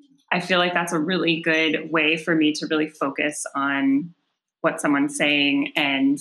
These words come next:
listening to them and, and talking well together.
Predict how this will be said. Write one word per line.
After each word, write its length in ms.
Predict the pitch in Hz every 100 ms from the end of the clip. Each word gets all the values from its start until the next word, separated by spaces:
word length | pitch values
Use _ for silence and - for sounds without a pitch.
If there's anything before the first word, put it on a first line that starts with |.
| -
listening 480 | 160 156 147 139 143
to 120 | 151
them 280 | 139 131 131
and, 360 | 135 135 135 135
and 220 | 151 139 139
talking 640 | 143 - 156 156 160 160 - _ _ _ _ _ _ _ _
well 380 | 156 160 139 147
together. 640 | - 196 202 226 240 262